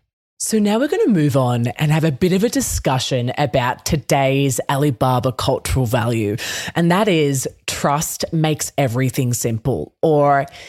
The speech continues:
因为信任，所以简单。Jen, what does this value mean to you, and how do you implement trust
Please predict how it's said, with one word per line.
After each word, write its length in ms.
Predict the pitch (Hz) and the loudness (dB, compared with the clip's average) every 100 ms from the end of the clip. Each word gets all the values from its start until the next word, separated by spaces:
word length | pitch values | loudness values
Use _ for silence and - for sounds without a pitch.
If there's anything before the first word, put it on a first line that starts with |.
| - - _ - | -20 -20 _ -2
因 220 | 269 254 | 0 2
为 140 | 254 | 0
信 240 | 220 - 254 | -2 -2 -2
任， 440 | 254 185 127 - _ | 0 0 -2 -6 _
所 380 | - - 156 170 | -6 0 2 2
以 120 | 196 | 0
简 240 | 165 - 90 | -2 -6 -2
单。 500 | 180 165 160 160 156 _ _ _ _ _ _ _ - | 0 0 0 -4 -8 _ _ _ _ _ _ _ -4
Jen, 400 | 233 214 208 202 - | 0 2 2 0 -2
what 360 | 165 233 - | 0 0 0
does 180 | - - | -6 -4
this 220 | 453 - | -2 -2
value 400 | 165 160 156 156 | -2 0 0 0
mean 260 | 151 143 139 | 0 0 -2
to 140 | - | -2
you, 460 | 131 127 123 117 110 | 0 2 2 0 0
and 440 | - 147 139 143 139 - - | -2 -2 0 -2 -4 -10 -10
how 180 | - 214 | -6 -2
do 100 | 294 | 0
you 300 | 202 151 151 | 0 0 0
implement 480 | 143 139 - 135 127 | 0 -4 -2 -4 -4
trust 720 | - - 135 123 262 - - | -8 -4 -4 -2 -4 -8 -10